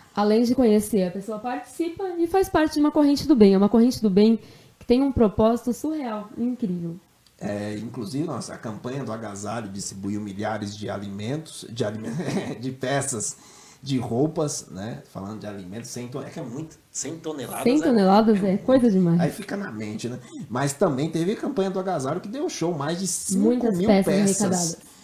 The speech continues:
Speaker 2: Mais de cinco mil peças distribuídas num momento de frio pra nossa população. Teve essa situação. E a Festa das Crianças, que também foi uma festa.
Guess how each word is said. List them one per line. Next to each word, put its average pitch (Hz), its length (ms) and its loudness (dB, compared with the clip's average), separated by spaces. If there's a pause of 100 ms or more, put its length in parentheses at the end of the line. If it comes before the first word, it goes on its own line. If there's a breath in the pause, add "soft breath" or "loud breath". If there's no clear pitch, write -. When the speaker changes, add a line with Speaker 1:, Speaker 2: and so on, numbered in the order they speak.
(140)
Speaker 2:
Mais 165 220 -4
de 180 100 -10
cinco 202 420 -8
mil 160 160 -8
peças 123 560 -8
distribuídas 120 960 -8 (360 soft breath)
num 120 140 -10
momento 110 420 -6
de 104 180 -10
frio 104 480 -10
pra 127 200 -10
nossa 101 280 -8
população. 98 640 -8 (420 soft breath)
Teve 131 260 -2
essa 110 200 -4
situação. 127 380 -10
E 226 100 -8
a - 80 -10
Festa 185 340 -12
das 185 180 -8
Crianças, 185 600 -6
que - 100 -16
também 156 500 -8
foi 151 240 -10
uma 202 300 -10 (420 soft breath)
festa. 131 880 -6